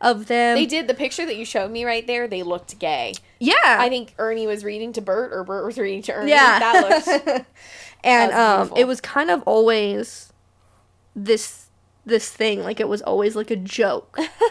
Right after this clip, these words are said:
Speaker 1: So, like, as far as I can remember, it was this joke that Bert and Ernie were gay lovers. And it was so funny to us 'cause, you know, making fun of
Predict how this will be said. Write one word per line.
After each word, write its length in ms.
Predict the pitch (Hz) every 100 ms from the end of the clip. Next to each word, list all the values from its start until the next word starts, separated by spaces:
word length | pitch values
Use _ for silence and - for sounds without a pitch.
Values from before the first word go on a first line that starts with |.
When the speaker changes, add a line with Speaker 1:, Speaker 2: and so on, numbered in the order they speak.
| - 539 _ -
Speaker 1:
So, 200 | 247 214 -
like, 240 | 214 214
as 240 | - 226 -
far 260 | 226 226
as 100 | 233
I 120 | 226
can 180 | 214 220
remember, 800 | 214 208 208 202 202 - 226 269 -
it 80 | 214
was 220 | 214 208
this 220 | 208 202
joke 420 | - - 185 -
that 180 | - 196
Bert 220 | 208 202
and 120 | - 202
Ernie 360 | 202 185 196
were 180 | - 208
gay 260 | 214 196 196
lovers. 540 | 214 233 - - -
And 100 | -
it 60 | -
was 100 | -
so 400 | - 466 453 440
funny 340 | 427 453 415
to 160 | 285 226
us 160 | 202
'cause, 160 | - 220
you 80 | 220
know, 120 | 196
making 360 | 226 214 220 220
fun 180 | 226
of 160 | 226